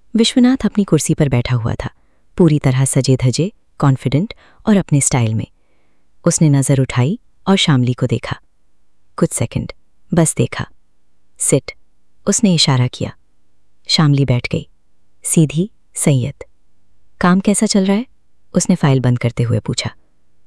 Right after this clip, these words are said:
"ठीक है सर, नया collection लगभग ready है।" शामली का जवाब professional था। विश्वनाथ हल्का सा मुस्कुराया, लेकिन वो मुस्कान पूरी तरह गर्मजोशी वाली नहीं थी। "गुड।" फिर अचानक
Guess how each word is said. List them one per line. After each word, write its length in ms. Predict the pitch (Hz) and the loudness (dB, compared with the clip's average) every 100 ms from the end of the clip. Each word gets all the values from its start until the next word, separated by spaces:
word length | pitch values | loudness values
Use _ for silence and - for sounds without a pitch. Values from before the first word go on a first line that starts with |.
| - - | -12 -2
"ठीक 220 | 226 - | 0 0
है 60 | |
सर, 220 | 170 - - - _ - - | -2 -6 -10 -20 _ -20 0
नया 240 | 185 185 220 | 2 4 4
collection 420 | 233 208 - 226 | 4 2 4 4
लगभग 340 | 180 139 151 | 4 2 0
ready 220 | 127 120 120 | 0 0 0
है।" 160 | 120 - - - - - - - | -4 -10 -20 -20 -20 -20 -16 -4
शामली 360 | - 160 143 | 2 2 2
का 120 | 143 156 | 2 2
जवाब 280 | 139 131 - | 2 0 0
professional 460 | 151 - 120 - 120 | -2 0 -2 -2 -4
था। 200 | - - - - - - - - - | -8 -16 -20 -20 -20 -20 -20 -20 -2
विश्वनाथ 400 | 214 220 254 269 277 180 | 0 4 4 4 2 0
हल्का 220 | 170 170 | 2 2
सा 140 | - | 2
मुस्कुराया, 520 | 147 127 139 127 135 - _ _ - 175 | 0 0 -2 -2 -6 -12 _ _ -4 0
लेकिन 240 | 165 156 | 2 2
वो 100 | 143 | 2
मुस्कान 420 | 139 - 143 175 | 0 0 0 0
पूरी 300 | 208 190 190 | 2 2 2
तरह 260 | 190 165 175 | 2 2 2
गर्मजोशी 520 | 143 135 131 120 - | 2 2 2 0 0
वाली 220 | 123 117 | 0 2
नहीं 220 | 123 107 | 0 0
थी। 200 | - - - - - - - - 151 | -4 -8 -14 -20 -20 -20 -20 -6 0
"गुड।" 240 | 139 - - _ - - - - - - - | 0 0 -16 _ -20 -20 -20 -20 -20 -10 -2
फिर 120 | 156 | 0
अचानक 480 | 131 143 135 175 | 2 2 2 0